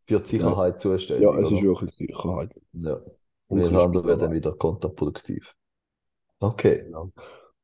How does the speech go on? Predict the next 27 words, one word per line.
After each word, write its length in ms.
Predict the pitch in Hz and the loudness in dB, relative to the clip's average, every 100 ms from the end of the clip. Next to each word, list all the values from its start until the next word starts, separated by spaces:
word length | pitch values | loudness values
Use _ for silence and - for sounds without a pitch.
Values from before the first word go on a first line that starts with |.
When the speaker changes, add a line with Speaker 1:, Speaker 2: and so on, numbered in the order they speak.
| - | -10
Speaker 1:
Interessant. 600 | 98 123 139 104 98 - - _ _ _ _ _ _ _ | -8 -6 2 4 4 0 -14 _ _ _ _ _ _ _
Speaker 2:
Äh, 60 | 117 | 6
ja, 260 | 120 90 95 | 6 6 6
relativ 540 | 104 101 - 101 - _ - - | 6 4 0 -2 -4 _ -20 -20
kurze 380 | - 127 147 180 | 0 2 4 4
Weihnachtsfeier 400 | 165 151 - 156 | 4 2 0 0
gehabt, 180 | - 135 | 2 4
weil 80 | 120 | 6
ich 80 | 113 | 6
bin 160 | 113 | 4
ja 80 | 107 - | 2 -2
seit 320 | - 127 - | -6 -6 -4
dem 80 | 120 | -4
sechsundzwanzigsten 960 | 117 101 - 123 110 101 104 - - 92 | -2 -2 -4 -8 -2 -2 -4 -10 -8 -4
da 140 | 95 | -4
im 120 | 101 | -2
Deutschen 400 | - 127 - 123 | -2 -2 0 0
raus. 240 | 131 - 160 156 _ _ _ _ _ _ | 0 -2 -8 -10 _ _ _ _ _ _
Speaker 1:
Mhm. 400 | 107 101 127 139 _ _ - | -2 0 0 -4 _ _ -4
Speaker 2:
In 120 | 82 | -2
einer 120 | 80 | 0
mega 300 | 87 95 98 | 2 2 2
nice 320 | 95 98 98 98 | 0 -2 -6 -8
Hütte. 520 | 98 127 - 147 - _ _ _ _ _ _ _ _ _ _ | -8 -8 -6 -6 -8 _ _ _ _ _ _ _ _ _ _
Mit 180 | 107 - | -10 -8
der 60 | |
Band. 500 | 98 104 123 139 - | -2 0 0 0 -8